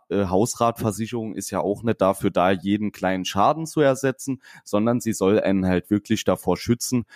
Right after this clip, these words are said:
dass man sich irgendwie finanziell ruiniert nach sowas, weil man sich die Sachen nicht nochmal neu ersetzen kann, ne?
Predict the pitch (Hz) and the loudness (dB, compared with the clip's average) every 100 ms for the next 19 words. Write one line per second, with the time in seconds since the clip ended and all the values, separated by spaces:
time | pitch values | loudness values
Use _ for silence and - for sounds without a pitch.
0 | - - 101 107 101 95 - 98 107 - | -10 -2 -2 0 0 0 2 2 2 -2
1 | 101 - 98 98 - 95 95 92 98 90 | -4 0 2 2 0 0 0 0 0 0
2 | 95 120 - 120 - 117 110 110 - 90 | 2 0 2 -2 0 0 0 0 -2 -2
3 | 95 98 90 90 - 92 87 85 92 87 | 0 -2 -4 -8 -6 -2 -2 0 -2 0
4 | 90 - 90 85 87 - 85 78 - - | -2 0 0 4 2 2 -2 -4 -8 -10
5 | 87 - 73 78 87 | -10 -12 -16 -4 -2